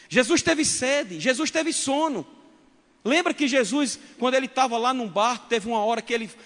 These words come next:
foi e reclinou a cabeça, dormiu na proa do barco. E aí veio uma tempestade forte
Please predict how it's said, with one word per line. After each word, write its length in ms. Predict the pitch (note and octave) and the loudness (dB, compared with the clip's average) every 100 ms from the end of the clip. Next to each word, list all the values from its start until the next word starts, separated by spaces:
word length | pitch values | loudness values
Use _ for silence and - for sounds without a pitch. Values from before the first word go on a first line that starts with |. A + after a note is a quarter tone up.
| - | -16
foi 240 | - B3 | -2 0
e 20 | G#3+ | 0
reclinou 460 | A#3 A#3+ A#3+ A3 | -2 -4 -4 -2
a 80 | A#3 | -2
cabeça, 480 | A#3 G3 G#3+ A#3 G3+ | -2 -2 0 -2 -4
dormiu 420 | G#3 F3+ A3 B3+ - G3+ | -4 -4 -4 -6 -6 -2
na 120 | A#3 | -2
proa 240 | - B3+ | 0 -2
do 120 | A3 | 0
barco. 480 | G3 A3+ G#3+ - - - _ _ _ _ _ _ - | 2 2 0 -6 -20 -20 _ _ _ _ _ _ 0
E 160 | A3+ B3 | 6 6
aí 180 | B3 | 6
veio 200 | F#3+ A#3+ | 4 2
uma 140 | B3 A#3 | 2 -2
tempestade 640 | A#3+ - G#3+ - A3+ G#3+ | -4 -4 -4 0 0 0
forte 440 | - A3+ A#3+ A3 | -2 0 2 0